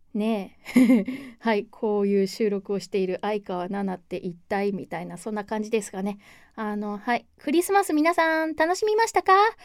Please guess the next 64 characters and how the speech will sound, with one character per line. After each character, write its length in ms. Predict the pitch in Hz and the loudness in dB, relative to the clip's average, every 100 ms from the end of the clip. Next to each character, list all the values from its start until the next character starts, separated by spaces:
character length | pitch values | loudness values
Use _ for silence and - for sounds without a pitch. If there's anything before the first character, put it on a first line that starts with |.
| - - | -20 0
は 120 | 311 | 2
い、 100 | 285 | 2
当 320 | - 247 302 349 | 0 2 4 6
然 260 | 339 320 | 4 2
楽 240 | 311 294 294 | 2 2 2
し 100 | 294 | 2
み 140 | 277 | 4
ま 140 | 262 | 2
し 40 | 262 | 0
た 140 | 180 | -4
ね。 460 | 190 208 269 302 294 - - | -2 2 4 4 0 -8 -20
は 180 | - 269 | 4 6
い、 120 | 302 - | 6 0
あ 140 | 220 | -2
の 420 | 214 202 196 196 190 | 0 0 0 0 -2
ー、 20 | |
新 280 | - 339 294 | -4 -4 0
婚 300 | 294 294 302 | 4 4 2
夫 340 | 302 294 247 | 0 2 2
婦 280 | 220 190 180 | 2 2 0
実 280 | - 214 196 | -2 -4 -4
況 280 | 277 269 254 | 0 0 0
中 220 | 233 269 233 | -2 -2 0
継 180 | 196 | -2
も 160 | 185 - | -2 -4
あ 60 | 185 | -4
り 80 | |
ま 120 | 196 185 | -2 -4
す 120 | 190 | -6
の 80 | 185 | -6
で 100 | 185 | -4
ね、 220 | 202 202 - - | -4 -4 -10 2
も 180 | 254 214 | 4 6
う 40 | |
こ 160 | - 277 | 6 6
れ 160 | 370 | 6
以 60 | 359 | 6
上 160 | 294 | 6
に 120 | 220 196 | 2 2
俺 200 | 208 220 | 2 2
楽 260 | 220 220 | 2 0
し 140 | 240 294 | 2 2
ん 20 | |
だ 60 | 240 | 2
よ 120 | 262 | 2
っ 20 | |
て 100 | 214 | -2
人 140 | - | -4
も 100 | 196 240 | -4 -2
い 60 | |
ら 80 | 247 | -2
っ 40 | |
し 100 | 240 | 0
ゃ 40 | 247 | 0
る 60 | |
か 80 | 214 | 0
も 140 | 175 170 | -4 -4
し 120 | 240 | -2
れ 60 | |
ま 100 | 220 | 0
せ 120 | 208 185 | -2 -4
ん 20 | |
が 80 | 180 | -4
ね。 160 | 208 | -6